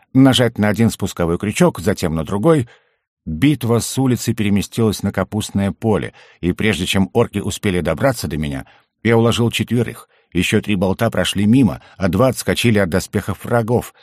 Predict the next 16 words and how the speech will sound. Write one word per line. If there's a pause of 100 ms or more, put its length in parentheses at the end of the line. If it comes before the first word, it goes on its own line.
(120)
будто
те
были
заговоренные. (680)
Один
из
противников (180)
попытался
прорваться
ко
мне, (240)
но
его
остановил
агролом
метка.